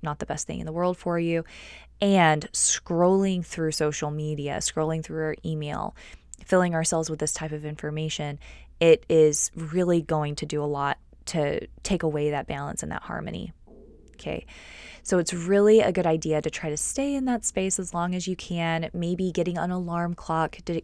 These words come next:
getting a different type of alarm clock so that you can leave your phone in a different room or leave it downstairs so that that's not the first thing that you introduce to your mind in the morning. It's a, in my opinion, I think it's a much more beautiful thing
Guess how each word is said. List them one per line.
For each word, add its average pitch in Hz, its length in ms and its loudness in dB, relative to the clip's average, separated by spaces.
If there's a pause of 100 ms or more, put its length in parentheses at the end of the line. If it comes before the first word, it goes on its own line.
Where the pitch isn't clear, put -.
getting 170 220 -4
a 185 40 -6
different - 240 -8
type 208 200 -2
of 185 120 -8
alarm 180 280 -4
clock 165 280 -4
so - 140 -4
that 156 180 -2
you 160 120 -4
can 147 380 -10 (580)
leave 180 240 2
your 160 100 0
phone 160 220 -2
in 151 100 -4
a 147 80 -6
different - 320 -6
room 165 520 -4
or 147 260 -6
leave 160 160 0
it 156 80 0
downstairs 180 480 -2
so 185 120 0
that 180 160 -2
that's 214 220 0
not 233 120 0
the 226 80 -2
first - 600 -4
thing 185 240 0
that 170 120 -6
you 151 140 -4
introduce 147 420 -6
to - 140 -6
your 143 100 -6
mind - 240 -10
in 87 80 -10
the 87 60 -10
morning. 85 320 -10 (1800)
It's 202 160 4
a, 196 100 2 (100)
in 190 240 0
my 220 200 0
opinion, 180 420 0
I 160 80 -2
think 165 140 -4
it's 165 100 -6
a 175 60 -4
much 175 200 -4
more 165 120 0
beautiful 165 420 -4
thing 151 380 -6